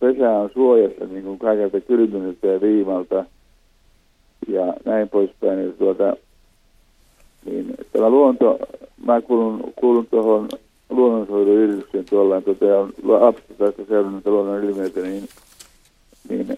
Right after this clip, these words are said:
luonto on kaikkein viisaan, että nykyajan, nykyajan tuota, mulla yksi velipoikakin on tämmönen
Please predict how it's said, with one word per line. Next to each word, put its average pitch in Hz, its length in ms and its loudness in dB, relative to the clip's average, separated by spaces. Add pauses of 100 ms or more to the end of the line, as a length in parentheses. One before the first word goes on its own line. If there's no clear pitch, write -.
(240)
luonto 127 360 4
on 110 60 -2
kaikkein 117 460 0
viisaan, 113 440 2
että 95 180 -10
nykyajan, 110 680 2 (1500)
nykyajan 131 540 4
tuota, 104 420 -2
mulla 107 160 -2
yksi 127 200 0
velipoikakin 107 720 2
on 101 180 -4
tämmönen 104 440 -4